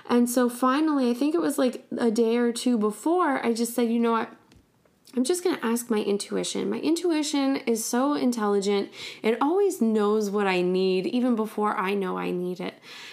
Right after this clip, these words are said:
And so we, you know, I, we being me and my intuition, I sat down and I did some journaling,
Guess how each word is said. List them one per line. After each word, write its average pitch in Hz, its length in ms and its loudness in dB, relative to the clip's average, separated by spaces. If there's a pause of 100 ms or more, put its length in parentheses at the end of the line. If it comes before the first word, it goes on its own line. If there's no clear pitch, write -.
(120)
And 240 180 2
so 233 580 0
we, 233 520 0 (180)
you 247 160 2
know, 208 300 0 (160)
I, 220 280 0
we 240 440 0
being 226 580 0
me 226 140 2
and 214 120 2
my 208 140 0
intuition, 202 680 -2
I 180 120 -2
sat 208 340 -6
down 254 300 2
and 220 120 2
I 190 100 0
did 196 200 -4
some 196 240 -6
journaling, 233 680 0